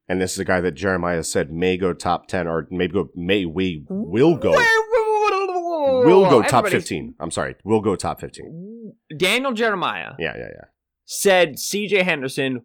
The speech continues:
Speaker 2: will go
Speaker 1: Top fifteen.
Speaker 2: top fifteen.
Speaker 1: Yeah.
Speaker 2: Where and when and why?
Speaker 1: During the combine. He just, he just said it while he was, while he was about to run his forty.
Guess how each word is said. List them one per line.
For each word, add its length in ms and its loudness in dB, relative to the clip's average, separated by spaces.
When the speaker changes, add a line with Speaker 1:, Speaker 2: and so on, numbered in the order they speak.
Speaker 2:
will 480 2
go 460 -4
Speaker 1:
Top 200 -4
fifteen. 200 -12
Speaker 2:
top 260 2
fifteen. 500 -8
Speaker 1:
Yeah. 180 -6
Speaker 2:
Where 460 2
and 220 -2
when 240 0
and 160 -2
why? 380 -8
Speaker 1:
During 180 -2
the 80 -4
combine. 420 -8
He 80 -4
just, 360 -8
he 120 -8
just 220 -10
said 160 -4
it 140 -6
while 180 -2
he 60 0
was, 180 -8
while 140 -2
he 60 -4
was 100 -6
about 140 -6
to 80 -12
run 80 -4
his 80 -10
forty. 340 -6